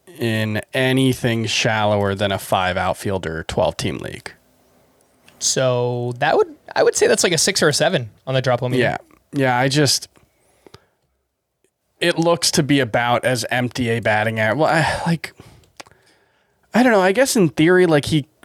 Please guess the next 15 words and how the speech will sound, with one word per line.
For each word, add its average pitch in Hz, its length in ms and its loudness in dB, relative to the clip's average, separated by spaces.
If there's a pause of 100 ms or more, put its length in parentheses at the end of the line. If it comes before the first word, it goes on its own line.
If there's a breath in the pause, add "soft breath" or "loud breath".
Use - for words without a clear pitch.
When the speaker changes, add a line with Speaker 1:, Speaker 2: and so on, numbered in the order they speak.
Speaker 1:
he 135 220 -2
could 143 320 0
score 139 360 2
a 135 40 0
decent 127 380 0
number 120 300 2
of 107 100 0
runs. 117 460 0
He's 113 160 -4
got 123 180 0
nineteen, 110 960 -2 (1000 soft breath)
pretty 127 240 0
heavily 117 380 -2
weighted 107 380 -2
towards 110 640 -2